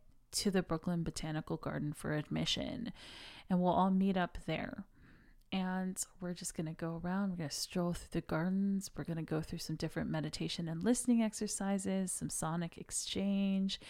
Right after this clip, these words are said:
I'm gonna talk a little bit about some of my work with ritual and with plants. And yeah, it's just gonna be super, super fun. The next announcement I have is that tarot readings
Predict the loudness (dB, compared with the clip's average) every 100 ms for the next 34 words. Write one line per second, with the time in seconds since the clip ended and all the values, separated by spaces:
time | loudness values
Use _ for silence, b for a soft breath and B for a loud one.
0 | B B B -2 0 0 0 -2 0 0
1 | 0 -2 -4 -2 0 0 -2 -6 -6 -2
2 | 4 4 6 4 2 0 B B B -4
3 | -2 2 0 2 0 2 2 2 0 0
4 | 0 0 -4 -4 -2 0 0 -2 -4 -6
5 | -4 -2 -2 -2 -4 -6 B B B -20
6 | -20 -12 -2 2 2 2 -2 -4 -4 -4
7 | 2 2 2 0 -2 0 0 0 -2 -2
8 | -2 -2 -2 2 2 2 -2 -6 _ _
9 | _ _ _ B B 4 8 10 8 4
10 | 8 8 8 4 0 2 2 2 0 0
11 | 2 2 2 2 4 6 4 2 -2 2
12 | 6 6 6 4 4 4 4 2 -2